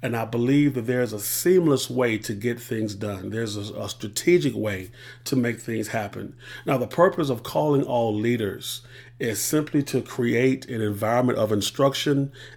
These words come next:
empowerment, and then ultimately added strength. As a leader, you're called upon to do so much on a daily basis. You're called to orchestrate, motivate, delegate responsibilities. And for these next four weeks, I want you to hopefully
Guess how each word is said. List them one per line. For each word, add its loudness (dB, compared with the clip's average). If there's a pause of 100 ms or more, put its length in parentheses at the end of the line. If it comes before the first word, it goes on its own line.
empowerment, 4
and 0
then 0
ultimately 0 (260)
added 2
strength. -6 (360)
As 2
a 4
leader, 6 (300)
you're 2
called 2
upon 4 (300)
to -4
do 4
so 2
much -4
on -2
a -2
daily 2
basis. -2
You're -4
called -2
to -6
orchestrate, -4
motivate, 0
delegate -2
responsibilities. -8 (380)
And 0
for -2
these 2
next 4
four 0
weeks, 0
I -4
want 0
you 2
to -2
hopefully -2